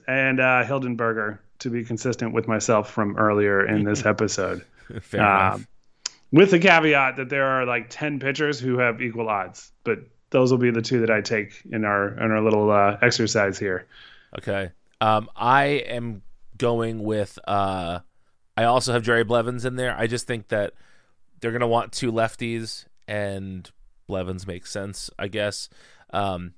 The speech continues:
Speaker 2: plus his long hair looks hilarious to me. I don't know why. As a long-haired gentleman myself, it shouldn't be hilarious to me, but for some reason his long hair looks very funny to me. Um,
Speaker 1: Yeah, it's so dark.
Speaker 2: I know. I couldn't believe how dark it was. <laughs> He looks like somebody wearing a wig of, like, a goth,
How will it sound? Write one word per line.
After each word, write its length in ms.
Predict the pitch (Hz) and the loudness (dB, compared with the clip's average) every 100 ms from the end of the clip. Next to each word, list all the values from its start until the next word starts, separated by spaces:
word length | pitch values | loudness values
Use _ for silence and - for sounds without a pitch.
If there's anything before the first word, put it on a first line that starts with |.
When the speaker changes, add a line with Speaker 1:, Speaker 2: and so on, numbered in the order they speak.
| - - | -20 -10
Speaker 2:
plus 240 | - 135 | -2 0
his 120 | 123 | 0
long 240 | 113 117 110 | 0 0 2
hair 260 | 113 110 | 2 2
looks 180 | 110 101 | 0 -2
hilarious 480 | 110 104 104 113 110 | -4 0 0 0 -2
to 80 | 131 | -6
me. 220 | 131 131 117 | -6 -6 -6
I 80 | |
don't 100 | 107 | -6
know 60 | 110 | -4
why. 340 | 104 107 120 117 - - | 0 0 0 -2 -10 -8
As 120 | 135 | -4
a 40 | |
long-haired 460 | 147 156 156 156 135 | 0 0 2 2 4
gentleman 280 | 139 135 131 | 2 -2 -2
myself, 440 | 123 - 131 131 - - - | -4 0 0 0 -8 -20 -10
it 80 | 101 | -6
shouldn't 320 | - 131 143 | -2 -2 0
be 120 | 160 | 0
hilarious 440 | 160 165 165 165 165 | 2 2 0 -2 -6
to 80 | 175 | -4
me, 100 | 170 | -2
but 160 | 123 | -2
for 80 | 104 | -4
some 160 | - 127 | -4 -2
reason 240 | 120 107 | -2 -4
his 120 | 110 | -4
long 180 | 110 110 | -4 -4
hair 140 | 104 104 | -4 -6
looks 160 | 95 | -6
very 200 | 104 95 | -6 -4
funny 240 | - 90 73 | -4 -6 -8
to 80 | |
me. 200 | 65 55 - - _ _ _ _ | -8 -12 -14 -20 _ _ _ _
Um, 180 | - 104 | 0 4
Speaker 1:
Yeah, 300 | 123 110 104 - | 6 6 2 -2
it's 160 | 127 | -4
so 140 | - 170 | 4 4
dark. 440 | 120 107 180 - - - - | 4 2 2 2 -6 -16 -4
Speaker 2:
I 120 | 120 | 2
know. 180 | 151 196 | 6 8
I 100 | 120 | 6
couldn't 240 | - 170 | 2 -2
believe 180 | 156 156 | -2 0
how 60 | 139 | 2
dark 260 | 131 151 | 2 2
it 200 | 120 110 | 0 -2
was. 340 | 107 101 - - - _ | -4 -6 -6 -12 -12 _
<laughs> 220 | - - | -20 -18
He 120 | - | -8
looks 200 | 127 143 | -4 -4
like 280 | 156 147 - - | -2 -4 -4 -10
somebody 280 | 127 123 | -4 0
wearing 240 | 117 113 107 | 2 0 0
a 60 | |
wig 280 | 98 104 101 | -2 -2 -2
of, 80 | 95 | -4
like, 80 | 95 | -8
a 60 | |
goth, 500 | 90 101 90 - - | -8 -6 -6 -8 -16